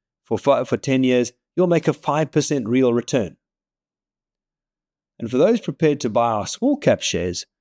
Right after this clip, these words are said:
there are some eye-watering opportunities. But it's unlikely that this value will be realized, A, in an election year, and B, while there's still some capital flowing out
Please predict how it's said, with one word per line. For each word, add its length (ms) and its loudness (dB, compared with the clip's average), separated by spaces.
there 140 2
are 100 2
some 300 -2
eye-watering 680 0
opportunities. 840 -4
But 140 2
it's 100 -2
unlikely 840 0
that 100 -4
this 160 2
value 300 0
will 80 0
be 140 0
realized, 520 0
A, 300 2
in 140 -2
an 200 -2
election 440 -2
year, 180 0
and 280 -4
B, 280 0
while 220 0
there's 160 0
still 200 -2
some 180 -4
capital 400 -2
flowing 380 0
out 280 -2